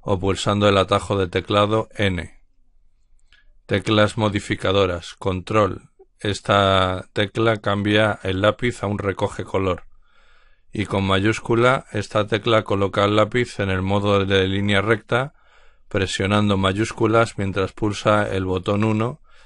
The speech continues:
se generará una línea recta. Pulsaciones consecutivas continuarán dibujando líneas rectas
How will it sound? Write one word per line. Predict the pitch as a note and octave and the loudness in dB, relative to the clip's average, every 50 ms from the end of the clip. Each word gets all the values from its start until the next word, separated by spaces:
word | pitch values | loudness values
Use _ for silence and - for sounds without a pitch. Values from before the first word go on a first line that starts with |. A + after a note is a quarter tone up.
| - - - | -20 -20 -16
se | - - A2 G2 | -8 -4 -4 -4
generará | - - G2+ G2 G2 G2 F#2+ G2 G2 F#2+ G#2 G#2 G#2+ G#2 | -2 -2 -2 0 0 0 2 2 2 2 4 4 4 4
una | G2 G2+ G2+ G2+ G2 | 4 2 2 2 0
línea | G2 G2 G2 G2 G2 G2 | 0 0 0 0 0 0
recta. | G2+ A2 G#2 F#2+ - - G#2 A2+ A#2+ - _ _ _ _ _ _ _ - - | 0 0 -2 -2 -2 -2 -2 -2 -4 -8 _ _ _ _ _ _ _ -18 -10
Pulsaciones | - G#2+ F#2+ - - G2+ G2 - - A2+ G#2 G#2 G2+ - | -6 -6 -6 -4 -2 -4 -4 -2 0 0 0 0 0 -2
consecutivas | - - G2+ G2 - A2+ G2+ G2+ G2+ F#2 - A#2 A2 G#2+ A2 A2+ - | -2 -4 -4 -4 -4 -4 -4 -4 -4 -2 0 0 2 2 2 0 0
continuarán | - - G#2+ G2+ F#2 G2 G2+ G2 G2 F#2+ G2 G#2 G#2 G#2 | -2 -4 -6 -6 -4 -4 -2 -2 0 2 2 2 2 2
dibujando | G2+ G2 F#2+ F#2 - - A2 G#2+ G#2 G2+ G2 | 0 0 0 -2 -2 -4 -4 -2 -2 0 0
líneas | G2+ G#2 G#2 G#2 G2+ G2 F#2 | 0 0 -2 0 -2 -2 -2
rectas | G2+ G#2+ G2 - - G#2+ A2+ A2+ - - - | -4 -6 -4 -2 0 0 0 0 -2 -8 -20